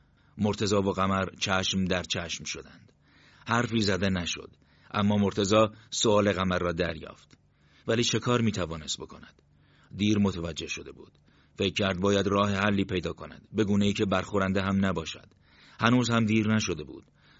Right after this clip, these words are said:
رو کرد به قاسمی و گفت: به نظرم می‌رسه تعدادمون زیاد باشه. شاید اینجوری جلب توجه کنیم. بهتره تو همینجا بمونی تا ما برگردیم. الان دیگه باید از خط بگذریم.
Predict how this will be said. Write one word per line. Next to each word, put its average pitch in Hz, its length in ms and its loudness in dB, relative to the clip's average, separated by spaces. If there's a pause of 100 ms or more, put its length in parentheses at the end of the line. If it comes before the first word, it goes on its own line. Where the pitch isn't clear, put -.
(240)
رو 104 180 0
کرد 101 300 0
به 98 100 2
قاسمی 101 520 0
و 87 160 -2
گفت: 90 440 -4 (520)
به 135 100 8
نظرم 147 360 6
می‌رسه 139 340 6
تعدادمون 123 480 4
زیاد 104 320 2
باشه. 82 240 -4 (220)
شاید 160 340 8
اینجوری 160 320 8
جلب 147 300 8
توجه 135 420 6
کنیم. 92 380 0
بهتره 151 340 6
تو 180 100 4
همینجا 160 320 6
بمونی 165 320 4
تا 156 140 4
ما 151 120 8
برگردیم. 110 640 6 (600)
الان 151 300 6
دیگه 160 180 8
باید 165 240 8
از 147 160 4
خط 156 260 8
بگذریم. 135 720 6